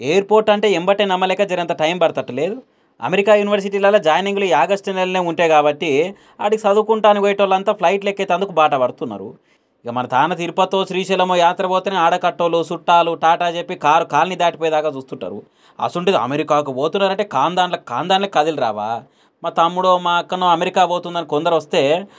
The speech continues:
మా ఆడబిడ్డ వల్ల పెద్ద మరిది చిన్న బిడ్డ సడ్డ కూడా అమెరికా పోతున్నాడు దగ్గరోళ్ళే,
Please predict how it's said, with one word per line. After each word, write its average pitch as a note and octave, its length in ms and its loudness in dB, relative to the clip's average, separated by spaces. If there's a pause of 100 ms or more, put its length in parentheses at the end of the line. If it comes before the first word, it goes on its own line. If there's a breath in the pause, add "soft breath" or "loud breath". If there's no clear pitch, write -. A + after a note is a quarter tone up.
(160 soft breath)
మా C#3 60 0
ఆడబిడ్డ F3+ 460 0
వల్ల G#3+ 180 2
పెద్ద F#3 280 -2
మరిది G3+ 280 0
చిన్న F#3+ 260 -6
బిడ్డ G3 260 0
సడ్డ E3 300 0
కూడా G3+ 200 2
అమెరికా G3 300 0
పోతున్నాడు G3 760 0
దగ్గరోళ్ళే, D#3 800 2